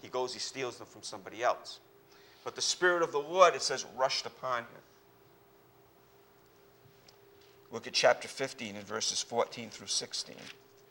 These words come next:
When he came to Lehi, the Philistines came shouting to meet him.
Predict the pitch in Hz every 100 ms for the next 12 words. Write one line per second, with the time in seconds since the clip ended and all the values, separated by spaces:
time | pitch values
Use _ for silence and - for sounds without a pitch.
0 | - - - - - - - - - -
1 | - - - - - - - - - -
2 | - - - - - - - - - -
3 | - 127 139 139 190 208 208 190 220 196
4 | 165 147 143 - 185 190 - 151 160 -
5 | 151 - - 165 165 160 165 180 185 110
6 | 101